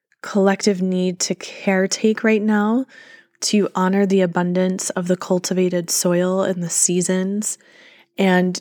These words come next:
it's important that we're getting our hands in the earth and we're really giving gratitude for our food and for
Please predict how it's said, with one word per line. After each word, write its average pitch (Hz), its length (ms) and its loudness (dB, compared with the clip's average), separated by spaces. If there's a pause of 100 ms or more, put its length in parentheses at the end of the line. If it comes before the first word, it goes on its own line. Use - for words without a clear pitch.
it's 196 260 0
important 202 840 -2
that 190 180 0
we're 175 340 0
getting 190 380 0
our 175 80 -4
hands 175 480 -2
in 175 80 -6
the 170 160 -8
earth 175 560 -2
and 175 200 -4
we're 170 360 -2 (540)
really 196 280 2
giving 185 300 0
gratitude 185 840 0
for 180 340 -2
our 175 120 -4
food 190 640 0 (100)
and 180 240 -6
for 175 480 -2